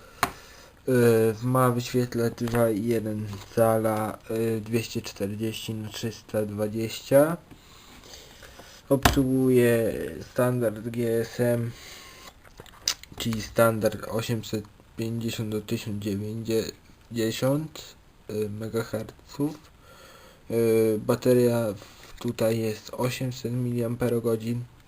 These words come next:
Pod klepeczką obsługuje karty do dwóch gigabajtów,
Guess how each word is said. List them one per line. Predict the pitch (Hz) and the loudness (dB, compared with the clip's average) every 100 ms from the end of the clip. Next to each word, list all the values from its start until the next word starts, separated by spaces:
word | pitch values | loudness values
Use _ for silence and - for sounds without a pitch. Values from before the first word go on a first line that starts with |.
| - - - - - - - | -20 -20 -20 -20 -20 -14 -12
Pod | 120 - | -10 -2
klepeczką | 123 117 131 - - 139 131 - - - - - - | -2 2 0 0 2 2 2 -4 -18 -20 -20 -20 -14
obsługuje | 123 - 127 120 | -10 -2 2 2
karty | 113 120 113 - 113 | 2 -2 -2 -4 -4
do | 113 110 110 - - | -2 -4 -6 -12 -10
dwóch | 120 123 123 | -4 -2 0
gigabajtów, | 120 120 113 117 117 117 - | 2 2 6 4 4 -4 -10